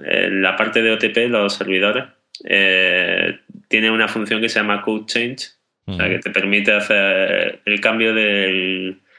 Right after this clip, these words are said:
Speaker 1: del estado interno del código, de
Speaker 2: Sí.
Speaker 1: forma que si sabes que tu estado cambia de una versión a otra, eh, esa es la primera función que se va a llamar,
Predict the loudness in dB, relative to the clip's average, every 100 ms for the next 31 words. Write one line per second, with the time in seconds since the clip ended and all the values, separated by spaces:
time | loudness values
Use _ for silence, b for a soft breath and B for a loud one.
0 | b -2 0 2 0 2 0 0 0 0
1 | -2 -2 0 -2 -6 _ B B B -4
2 | 0 2 2 2 2 2 0 0 0 2
3 | 2 0 -2 -2 0 0 0 0 0 0
4 | 2 0 0 -2 -2 0 -2 -2 -4 -4
5 | -8 -4 0 0 0 -4 -6 -4 0 0
6 | 2 0 0 0 -2 -2 -4 -4 -4 -4
7 | -2 0 0 2 0 -2 -6